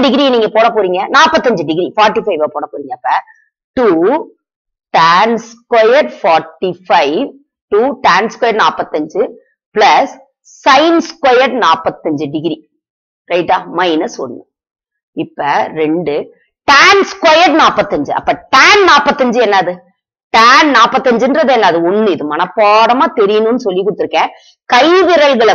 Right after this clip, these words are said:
கொண்டு இந்த முக்கோணவியல் விகிதங்கள் எப்படி easy கண்டுபிடிக்கலாம்னு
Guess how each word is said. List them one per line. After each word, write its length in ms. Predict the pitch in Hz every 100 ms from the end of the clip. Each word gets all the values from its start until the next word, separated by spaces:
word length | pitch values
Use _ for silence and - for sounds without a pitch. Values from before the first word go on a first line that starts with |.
| -
கொண்டு 260 | 233 277 285
இந்த 100 | 302 214
முக்கோணவியல் 580 | - 269 262 226 202 180
விகிதங்கள் 440 | 175 190 175 247 233 190
எப்படி 300 | - - 294 202 233
easy 480 | 269 269 - 262 294 285
கண்டுபிடிக்கலாம்னு 720 | 196 233 202 190 170 180